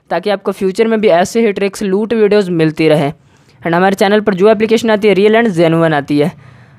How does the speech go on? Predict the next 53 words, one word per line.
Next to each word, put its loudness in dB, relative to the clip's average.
तो 4
सिंपल 0
से 2
देखो 2
गाइस, 0
इसको -2
जब 4
आप 2
डाउनलोड -2
करके, -4
करके -4
इंस्टॉल 0
कर -2
लोगे -2
तो 0
सिंपल 0
देखो 2
मैं 0
ओपन -2
करके 0
दिखाता 0
हूँ -2
किस -14
तरीके 0
का 2
इंटरफेस -2
आएगा। 2
And -4
जो 0
मोजो 2
पोकर -2
पूल -2
है 2
उसका -2
भी 0
डाउनलोड -2
का 0
लिंक -2
आपको -4
वीडियो -2
को -2
डिस्क्रिप्शन -2
में 2
मिल 2
जाएगा, 4
तो 0
आप -4
वहाँ 0
से -2
डाउनलोड -2
कर -2
सकते -8
हो -6